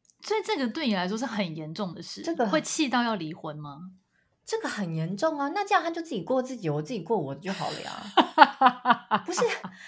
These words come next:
Speaker 2: 婚姻就是家庭，不就是这个概念，就一起生活啊。那如果都各过各的，那何必呢？
Speaker 1: 欸，不是，可是有时候你会难免想说，啊，可是他好像很辛苦，他会一直在那边赚钱，他也不是在跟女人约会什么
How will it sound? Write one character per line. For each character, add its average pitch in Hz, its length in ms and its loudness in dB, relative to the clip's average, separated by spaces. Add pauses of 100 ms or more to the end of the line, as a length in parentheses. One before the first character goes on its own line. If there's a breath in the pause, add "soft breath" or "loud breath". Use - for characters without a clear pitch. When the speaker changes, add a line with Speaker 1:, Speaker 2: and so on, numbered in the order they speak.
(240 loud breath)
Speaker 2:
婚 403 240 6
姻 440 120 2 (440)
就 403 100 4
是 427 160 4
家 381 260 2
庭， 302 220 -2
不 277 100 -2
就 359 160 -2
是 339 60 -2
这 370 100 0
个 330 60 0
概 349 160 2
念， 339 100 -4
就 339 120 -2
一 320 200 -2
起 160 240 -2
生 247 320 0
活 233 140 -2
啊。 180 240 2
那 466 140 0
如 415 60 4
果 359 60 2
都 381 140 0
各 392 160 2
过 359 220 0
各 349 160 0
的， 277 100 -4
那 330 100 0
何 220 220 -2
必 277 220 -4
呢？ 233 320 -6 (1300 loud breath)
Speaker 1:
欸， 302 60 -4
不 311 80 0
是， 320 80 -2 (100)
可 311 80 0
是 320 220 -4
有 214 160 2
时 294 80 -4
候 349 80 0
你 240 100 2
会 320 200 -2
难 220 220 -2
免 254 140 0
想 202 180 -2
说， 247 160 -2
啊， 285 220 0
可 269 140 -6
是 262 80 -4
他 294 80 -6
好 311 160 2
像 247 80 0
很 214 180 0
辛 226 260 -4
苦， 214 120 -2
他 247 160 0
会 285 80 0
一 285 100 -8
直 220 100 -10
在 233 120 -4
那 233 40 0
边 247 160 -2
赚 233 240 -2
钱， 180 220 -6
他 226 120 0
也 208 60 0
不 185 80 -8
是 202 140 -8
在 220 180 -4
跟 208 220 -2
女 165 80 -4
人 156 180 -8
约 170 160 -6
会 185 240 -6
什 156 140 -12
么 - 80 -18